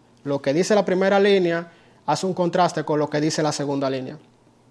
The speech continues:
Finalmente tenemos el paralelismo sintético, donde la segunda línea básicamente provee información a la primera.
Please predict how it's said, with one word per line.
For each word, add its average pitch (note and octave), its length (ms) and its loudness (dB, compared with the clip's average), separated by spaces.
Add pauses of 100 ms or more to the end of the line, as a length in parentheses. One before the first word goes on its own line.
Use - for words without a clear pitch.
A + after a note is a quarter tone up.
(840)
Finalmente G#3+ 560 4
tenemos F3+ 420 0
el G3 100 2
paralelismo F3+ 640 2
sintético, F3 760 0 (360)
donde F3 300 2
la F3 100 4
segunda G3+ 460 4
línea G3+ 320 4
básicamente F3+ 680 0
provee F3 420 2
información F3+ 580 0
a - 20 0
la C#3+ 120 0
primera. C3+ 420 -4